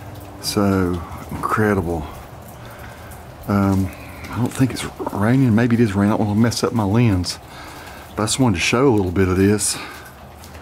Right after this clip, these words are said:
Guess there is some. <sighs> Oh, jeez. We had the most beautiful trees, but... This is the day after Thanksgiving. No, I'm sorry, it's two days after Thanksgiving. This is Saturday after fallen Thanksgiving two thousand eighteen.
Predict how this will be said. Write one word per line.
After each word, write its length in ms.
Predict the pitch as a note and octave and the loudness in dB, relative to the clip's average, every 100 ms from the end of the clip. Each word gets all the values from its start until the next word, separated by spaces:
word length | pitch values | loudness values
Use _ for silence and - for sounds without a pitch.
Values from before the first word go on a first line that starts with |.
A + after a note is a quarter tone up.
| - - - - - | -18 -18 -18 -10 -6
Guess 200 | G#2 G2 | -2 2
there 100 | A2 | 2
is 160 | G#2+ | 2
some. 240 | - F2+ D#2+ | 0 0 -2
<sighs> 1200 | - - - - - - - - - - - - | -10 -18 -18 -18 -16 -16 -16 -16 -16 -16 -16 -8
Oh, 520 | - - - - - | -2 -2 -2 -6 -8
jeez. 540 | - G2 G#2 F2 - - - - - - - - - - | -4 2 2 2 -2 -8 -14 -18 -18 -18 -18 -18 -16 -2
We 60 | A#2 | 2
had 80 | |
the 60 | G#2 | 2
most 200 | G#2+ - | 0 2
beautiful 300 | G#2+ A2 G2+ | 4 4 2
trees, 520 | - A#2 A2 G2 F2+ | 0 4 4 4 0
but... 280 | F2+ E2+ - - - - - - - - - - | -2 -2 -2 -8 -18 -18 -18 -18 -16 -16 -16 -2
This 160 | A#2 | 0
is 140 | A#2 G2 | 0 0
the 80 | G#2 | 2
day 320 | A#2 A#2 - | 4 4 2
after 420 | G#2 A2+ G#2+ F#2+ | 0 -2 -2 -4
Thanksgiving. 880 | - A#2+ G#2+ - - F#2+ F#2+ G2+ G2+ A#2+ | 0 2 0 -2 -2 0 2 0 0 2
No, 220 | A2+ F2+ | 4 4
I'm 160 | G2 | 0
sorry, 180 | F#2+ G2 F#2 | 0 0 0
it's 80 | |
two 180 | - B2 | 2 2
days 240 | G2 F2 F#2+ | 4 0 -2
after 180 | F2 | -4
Thanksgiving. 200 | - F2+ | -4 -2
This 100 | G#2 | -2
is 60 | - | -2
Saturday 580 | - G2+ G2 E2+ F2 F#2 | 0 0 2 0 0 -2
after 300 | F#2+ - D#2 | -2 -4 -8
fallen 880 | - - - - - - G#2+ G#2 | -10 -16 -16 -16 -8 -2 2 2
Thanksgiving 520 | G2 G2+ F2+ - F2 - | 2 0 -2 -2 -2 -2
two 120 | F#2 | 0
thousand 360 | G2 F#2 F#2 | 0 0 2
eighteen. 560 | F#2 F#2 - F#2+ F#2 | 2 2 0 2 2